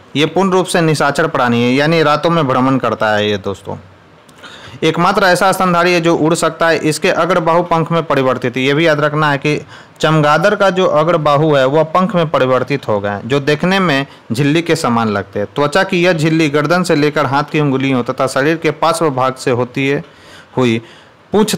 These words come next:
तक चली जाती है एवं पंख का निर्माण करती है दोस्तों। तो ये कुछ महत्वपूर्ण points है दोस्तों चमगादड़ से related, जिसे आपको ध्यान में रखना है। Next है दोस्तों, निम्नलिखित उड़ने वाले जीवों में कौन सा पक्षी वर्ग में नहीं आता है? तो चमगादड़ जो है दोस्तों स्तनपायी है,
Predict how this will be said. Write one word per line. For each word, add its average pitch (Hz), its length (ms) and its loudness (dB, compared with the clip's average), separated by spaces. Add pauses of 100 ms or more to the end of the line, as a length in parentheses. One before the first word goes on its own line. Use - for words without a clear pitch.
तक 170 140 0
चली 131 240 0
जाती 135 380 0
है 175 180 2
एवं 151 320 0
पंख 165 300 -2
का 143 160 -2
निर्माण 120 420 0 (140)
करती 98 240 -6
है 98 60 -4
दोस्तों। 98 280 -6
तो 113 100 -6
ये 120 100 -2
कुछ 123 260 -6
महत्वपूर्ण 120 400 -2
points 151 360 -2
है 151 60 0
दोस्तों 147 280 0
चमगादड़ 139 480 0
से 143 140 -4
related, 143 420 -2
जिसे 131 220 -2
आपको 131 260 -2
ध्यान 110 240 -2
में 98 120 -4
रखना 92 320 -6
है। 98 100 -12 (1300)
Next 190 280 0
है 190 60 2
दोस्तों, 185 260 0
निम्नलिखित 170 560 0 (520)
उड़ने 170 220 2
वाले 180 220 4
जीवों 175 220 2
में 170 140 2
कौन 185 280 2
सा 139 260 2
पक्षी 147 380 -2
वर्ग 165 220 4
में 170 160 2
नहीं 131 240 2
आता 101 240 0
है? 101 60 0
तो 117 120 -2
चमगादड़ 139 540 0
जो 170 200 2
है 160 60 2
दोस्तों 151 600 0
स्तनपायी 151 580 0
है, 170 200 0